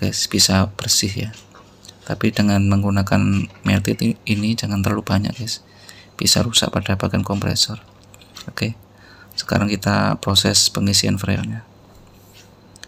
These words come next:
Untuk tekanan freonnya ini menggunakan sepuluh atau dua puluh P S I.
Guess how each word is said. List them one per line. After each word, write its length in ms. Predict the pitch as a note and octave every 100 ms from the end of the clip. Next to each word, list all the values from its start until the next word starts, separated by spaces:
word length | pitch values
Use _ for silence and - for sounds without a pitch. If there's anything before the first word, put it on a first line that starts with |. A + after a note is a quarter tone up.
| - - -
Untuk 260 | F#2 G2
tekanan 380 | - F#2+ G2+ G2+
freonnya 320 | G2 G#2 G#2 G#2
ini 300 | G#2 A2 A2
menggunakan 800 | A2 G#2 G2+ G2 G#2 G#2 G#2 G#2
sepuluh 400 | - G#2 G#2 A2+
atau 220 | G#2+ G#2
dua 160 | G2 G#2
puluh 160 | G#2
P 140 | - G2
S 160 | - -
I. 220 | G2+